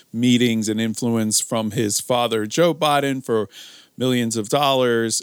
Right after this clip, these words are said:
and then some other more, uh, salacious pictures and videos. Um, so that's gonna be our starting point.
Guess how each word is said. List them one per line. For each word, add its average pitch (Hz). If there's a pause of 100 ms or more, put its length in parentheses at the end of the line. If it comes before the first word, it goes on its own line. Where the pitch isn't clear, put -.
and 110
then 104
some 120
other 120
more, 117 (760)
uh, 104
salacious 143
pictures 113
and 113
videos. 101 (440)
Um, 110
so 151
that's 151
gonna 147
be 139
our 120
starting 135
point. 104